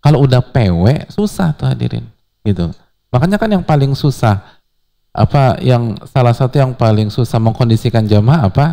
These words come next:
Itu kan suruh maju. Dari yang pada nyender, suruh maju. Kenapa? Karena udah P W, gitu loh. Heeh. "Ayo Pak, maju Pak." "Enggak Pak, nyender." Orang tuh kalau udah enak, udah nyaman, itu nggak mau disuruh ganti posisi. Pindah posisi nggak mau.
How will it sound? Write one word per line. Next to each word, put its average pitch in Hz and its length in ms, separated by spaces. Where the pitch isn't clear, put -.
Itu 156 160
kan 214 80
suruh 170 240
maju. 139 480
Dari 117 240
yang 113 80
pada 98 240
nyender, 92 480
suruh 87 240
maju. 87 400
Kenapa? 98 400
Karena 196 240
udah 180 160
P - 20
W, 190 60
gitu 90 240
loh. 82 160
Heeh. 147 340
"Ayo 190 80
Pak, 196 160
maju 170 240
Pak." 170 160
"Enggak 120 240
Pak, - 240
nyender." 92 300
Orang 226 240
tuh 220 160
kalau 160 160
udah 135 320
enak, 101 560
udah 120 240
nyaman, 104 560
itu 147 160
nggak 170 160
mau 202 160
disuruh 151 320
ganti 127 240
posisi. 123 560
Pindah 175 240
posisi 190 400
nggak 101 160
mau. 87 240